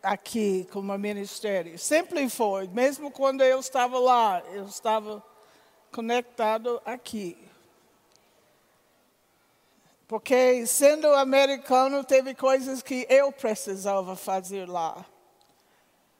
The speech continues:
Mas fez algumas coisas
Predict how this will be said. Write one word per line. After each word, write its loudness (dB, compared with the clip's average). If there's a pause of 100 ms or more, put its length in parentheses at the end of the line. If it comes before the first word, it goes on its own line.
(960)
Mas -10
fez -2
algumas -6
coisas -6